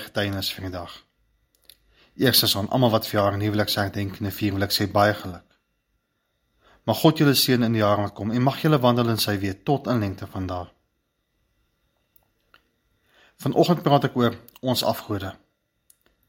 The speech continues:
Ek lees vir ons Jesaja vierenveertig vers veertien tot agtien. Die ambagsman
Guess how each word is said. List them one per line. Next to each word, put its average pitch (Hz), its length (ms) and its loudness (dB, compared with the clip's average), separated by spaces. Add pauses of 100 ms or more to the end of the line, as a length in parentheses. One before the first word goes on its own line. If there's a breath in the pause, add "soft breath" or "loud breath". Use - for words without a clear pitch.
(600 soft breath)
Ek 107 160 -2
lees 135 240 6
vir 131 160 2
ons 123 240 0
Jesaja 110 400 2
vierenveertig 123 880 -2 (560)
vers 107 320 0
veertien 123 340 2
tot - 220 -2
agtien. 95 380 -4 (2500)
Die 123 80 0
ambagsman 147 600 2